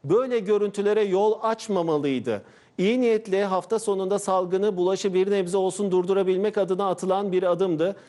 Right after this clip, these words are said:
Hiçbir zaman zarar vermek istemediğim aziz milletimiz, hayatımın sonuna kadar da sadık kalacağım Sayın Cumhurbaşkanı beni bağışlasın.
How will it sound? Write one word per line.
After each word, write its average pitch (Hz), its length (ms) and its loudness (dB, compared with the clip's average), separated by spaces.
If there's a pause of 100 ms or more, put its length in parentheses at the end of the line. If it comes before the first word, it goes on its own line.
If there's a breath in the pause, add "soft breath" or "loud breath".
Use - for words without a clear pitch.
(220 loud breath)
Hiçbir 247 340 0
zaman 214 340 0
zarar 202 380 0
vermek 196 320 -2
istemediğim 190 580 -2
aziz 180 320 -2
milletimiz, 170 680 0
hayatımın 185 480 0
sonuna 202 380 -2
kadar 196 340 0
da 190 80 -2
sadık 185 380 0
kalacağım 175 540 -2 (320 loud breath)
Sayın 214 340 0
Cumhurbaşkanı 208 760 0
beni 208 220 0
bağışlasın. 185 680 0